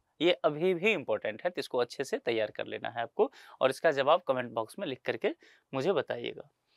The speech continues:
अब चलते हैं पहले टॉपिक पर, है ना, पहले प्रश्न के साथ कि क्या है। मिशन दक्ष के संदर्भ में निम्नलिखित कथनों पर विचार कीजिए। कथन सही है, सही है, ये आपको यहाँ पर देखना है। अब देखिए यहाँ पर क्या लिखा हुआ है। सबसे पहले हम स्टेटमेंट देखेंगे,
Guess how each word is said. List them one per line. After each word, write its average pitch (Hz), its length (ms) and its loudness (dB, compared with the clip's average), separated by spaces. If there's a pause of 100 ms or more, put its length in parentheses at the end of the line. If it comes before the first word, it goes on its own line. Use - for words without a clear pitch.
(300)
अब 214 120 12
चलते 196 340 8
हैं 208 240 -2 (680)
पहले 165 320 6
टॉपिक 139 480 4
पर, 123 180 -6 (160)
है 180 60 0
ना, 339 100 2 (220)
पहले 151 220 6
प्रश्न 131 300 0
के 120 140 -6
साथ 165 260 2
कि 120 80 -6
क्या - 200 -4
है। - 80 -14 (500)
मिशन 214 380 4
दक्ष 175 240 6
के 214 160 2
संदर्भ 160 360 0
में 175 120 0
निम्नलिखित 139 400 -4
कथनों 123 320 -4
पर 185 140 2
विचार 113 300 0
कीजिए। - 360 -10 (400)
कथन 185 300 4
सही 160 360 2
है, 202 180 -2
सही 143 380 0
है, 208 200 -8
ये 147 220 4
आपको - 360 -4
यहाँ 113 240 -8
पर 214 100 0 (220)
देखना - 300 -6
है। - 220 -18 (220)
अब 143 80 0
देखिए 165 240 2
यहाँ 175 140 2
पर 175 140 -4
क्या 180 160 4
लिखा 170 240 2
हुआ 175 180 2
है। 220 60 -4 (360)
सबसे 190 220 2
पहले 220 200 4
हम 214 120 0
स्टेटमेंट 180 480 2
देखेंगे, 196 420 -4